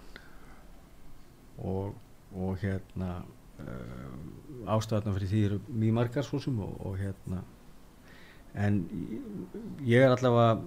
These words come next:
bjartsýnn í, í, á það að, að hérna,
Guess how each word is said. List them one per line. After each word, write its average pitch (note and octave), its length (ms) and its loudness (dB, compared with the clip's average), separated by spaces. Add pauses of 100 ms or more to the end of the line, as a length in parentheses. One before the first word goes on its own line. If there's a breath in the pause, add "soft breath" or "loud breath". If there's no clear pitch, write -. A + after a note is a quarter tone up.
(520)
bjartsýnn A#2 480 4
í, A#2+ 160 2 (180)
í, A#2 140 0 (300)
á - 180 -2
það G#2+ 280 0
að, G2+ 180 0
að G2+ 200 0
hérna, G2+ 420 -2